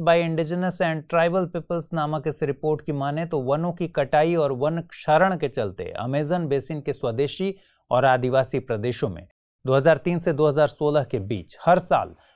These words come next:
औसतन शून्य दशमलव एक सात फीसदी संग्रहित कार्बन नष्ट हो गया। इसके उलट स्वदेशी प्रदेशों और संरक्षित क्षेत्रों के बाहर के जंगलों में हर साल शून्य दशमलव पाँच तीन फीसदी की गिरावट आई,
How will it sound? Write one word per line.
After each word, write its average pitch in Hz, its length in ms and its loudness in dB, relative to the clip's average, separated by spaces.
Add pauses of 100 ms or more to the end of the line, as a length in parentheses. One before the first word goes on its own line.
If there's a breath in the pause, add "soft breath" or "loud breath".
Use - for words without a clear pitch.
(140 soft breath)
औसतन 160 600 2
शून्य 190 400 -2
दशमलव 165 420 2
एक 160 240 0
सात 147 280 4
फीसदी 143 460 -4
संग्रहित 139 580 -4
कार्बन 120 360 0
नष्ट 113 360 -8
हो - 60 -14
गया। 87 160 -12 (540)
इसके 151 240 4
उलट 185 340 6 (240)
स्वदेशी 175 540 2
प्रदेशों 180 560 2
और 180 100 2
संरक्षित 165 580 -4
क्षेत्रों - 480 -6
के 160 100 -2
बाहर 131 340 2
के 127 120 -4
जंगलों 123 380 -2
में 139 200 -4
हर 147 140 4
साल 110 340 0 (280 soft breath)
शून्य 196 340 0
दशमलव 165 440 2
पाँच 160 400 -2
तीन 147 380 -4
फीसदी 135 640 -6
की 135 160 -6
गिरावट 117 500 0
आई, 95 200 -6